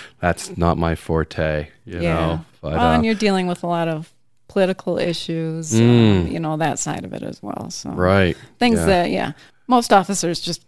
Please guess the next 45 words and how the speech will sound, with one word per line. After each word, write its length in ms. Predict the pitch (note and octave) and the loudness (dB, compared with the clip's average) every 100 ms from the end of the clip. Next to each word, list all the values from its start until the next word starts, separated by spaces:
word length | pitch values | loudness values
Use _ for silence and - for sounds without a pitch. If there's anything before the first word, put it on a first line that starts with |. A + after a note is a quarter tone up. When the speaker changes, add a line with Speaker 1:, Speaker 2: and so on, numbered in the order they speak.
| _ | _
Speaker 2:
wanna 200 | F#3 D3+ | -8 -8
stay 180 | D#3+ E3 | -6 -2
out 60 | C3 | 2
Speaker 1:
Yeah. 180 | G#2 - | 2 0
Speaker 2:
of 80 | |
the 80 | A2 | -8
Speaker 1:
Yeah, 40 | - | -8
a-, 40 | |
Speaker 2:
limelight. 420 | F#2+ F2 G#2 - | -8 0 0 0
<laughs> 100 | G2+ - - G#2 F#2+ | 0 2 2 2 0
Speaker 1:
absolutely. 560 | F#2+ F#2 F#2 F2+ F2+ F2 G2 | -2 -2 -2 -2 -4 -6 -4
Absolutely. 720 | F#2+ F#2+ - F2+ E2+ - A3 | -4 -4 -6 -6 -2 -2 -2
Speaker 2:
Yeah. 120 | E3+ D#3+ - - C4 | -2 -4 -8 -10 -2
Let 80 | A#3 | 0
me 60 | |
Speaker 1:
So 60 | G#3+ | 2
Speaker 2:
lock 200 | E3+ G3 | 2 0
'em 100 | F3 | -4
up 160 | D#3+ D#3+ | -4 -6
and 120 | D#3+ | -6
put 140 | G#3 | -4
'em 60 | F3+ | -2
away, 320 | D#3+ D3 D3+ | -2 -2 -2
and 180 | D3+ D#3+ | -4 -6
then 100 | D#3+ | -6
I'm 120 | D#3 | -6
done, 240 | C3+ G2 - | -6 -6 -8
and 160 | - | -6
<laughs> 60 | A#2+ | 0
Speaker 1:
N-, 180 | B2+ C4+ | 2 6
Speaker 2:
move 180 | C4+ | 6
on 140 | B3 A3 | 6 4
to 80 | A3+ | 0
the 80 | G3 | 4
next 100 | C3 | 4
Speaker 1:
move 120 | A#2+ | 6
on 180 | B2+ B2 | 6 4
Speaker 2:
case. 60 | B2+ | 2
Speaker 1:
to 60 | |
the 80 | A#2+ | 2
next 340 | A2+ G2+ - G2+ | 4 2 0 0
one. 260 | G2 G2 F#2 | 0 0 -2
Speaker 2:
<laughs> 0 | |
Speaker 1:
Yeah, 280 | A2+ G#2 - | -2 -2 -2
yeah, 280 | G#2+ G#2+ | -2 -2